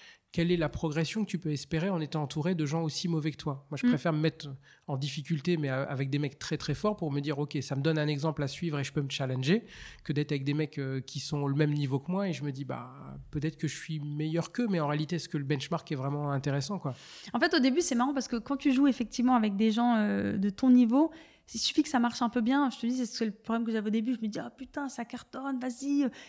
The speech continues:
Speaker 2: Tu sais, tu, tu, t'as l'impression que ça y est, t'as compris le truc. Et en fait, tu joues un moment avec d'autres personnes qui sont bien meilleures et tu dis, « Ah non, je l'ai pas tout à fait compris le truc. Il manque encore quelques éléments. » Et, euh, et donc, c'est effectivement que jouer avec des gens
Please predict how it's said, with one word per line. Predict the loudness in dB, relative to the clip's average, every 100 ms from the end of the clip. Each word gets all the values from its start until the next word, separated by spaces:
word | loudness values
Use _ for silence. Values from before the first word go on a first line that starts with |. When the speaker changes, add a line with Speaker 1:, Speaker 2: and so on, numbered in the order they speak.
| -20 _ _ -10
Speaker 2:
Tu | 4
sais, | 4
tu, | 4 -4
tu, | -4 2
t'as | 4
l'impression | 4 4 4 6
que | 6
ça | 6
y | 6
est, | 6
t'as | 2
compris | 2 2 4
le | 4
truc. | 4 8 10 10 6 -2 -8 -20 _ -2
Et | -2
en |
fait, | 0 -4
tu | -6 -16 _ -2
joues | 2
un | 4 6
moment | 4
avec | 4
d'autres | 2 2
personnes | 0 0 2 2
qui | 2
sont | 0
bien | 0 4
meilleures | 4 4 4
et |
tu | 0 -2
dis, « | -4 -6 _ -2
Ah | 2
non, | 2
je | 0
l'ai | -4
pas | -6 -8
tout | -8 -4
à | -2
fait | -2
compris | -4 -4 0
le | 0
truc. | 0 -4 2
Il | 4
manque | 4 4
encore | 0 0 -4
quelques | -2 0 2 4
éléments. » | 6 6 4 2 -8 -18 -20 -6
Et, | 2 4 4
euh, | 2 2 2 0
et | 2
donc, | 2 2
c'est | 0 -2
effectivement | -2 -6 2 4 6
que | 4
jouer | 2 2
avec | 2
des | 2
gens | 2 0